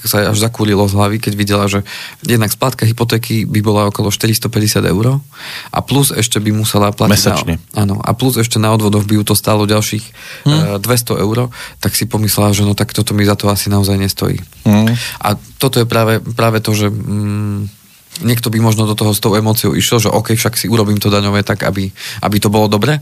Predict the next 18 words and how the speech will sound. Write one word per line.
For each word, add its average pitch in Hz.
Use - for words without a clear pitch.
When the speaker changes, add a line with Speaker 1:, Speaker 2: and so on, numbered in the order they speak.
Speaker 1:
ale 104
v -
končnom 110
dôsledku 104
ma 101
to -
môže 104
dobehnúť 104
veľmi 101
skoro. 101
Už -
vlastne 107
<laughs> 120
ani 104
nie 101
o 101
rok. 92
Hej. 98